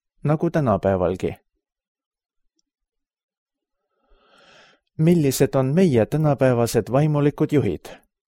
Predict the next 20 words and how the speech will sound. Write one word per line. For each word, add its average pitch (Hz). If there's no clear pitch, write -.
Kas -
teistsugused 147
kui 147
Jesaja 139
ajal? 92
Kas -
oleme 120
meiegi 123
tummad 135
koerad, 151
kes 131
ei 120
oska 120
haukuda, 139
vaid 135
ajavad 131
ainult 143
mingit 135
ümmargust 151
juttu? -